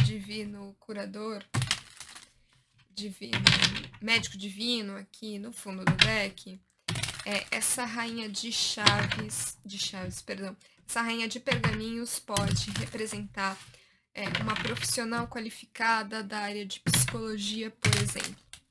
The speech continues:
tá? Que pode ajudar vocês aqui com alguma questão que não tá muito legal. Inclusive, é, os psicólogos, né, é uma profissão muito, muito, muito, muito importante. Todo mundo deveria fazer terapia,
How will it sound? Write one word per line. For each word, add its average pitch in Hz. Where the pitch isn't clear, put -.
tá? 220
Que -
pode 247
ajudar 262
vocês 254
aqui 233
com -
alguma 220
questão 220
que -
não 220
tá 214
muito 214
legal. 220
Inclusive, 302
é, 202
os -
psicólogos, 233
né, 220
é -
uma 208
profissão 226
muito, 247
muito, 220
muito, 208
muito 208
importante. 233
Todo 226
mundo 202
deveria 190
fazer 196
terapia, 202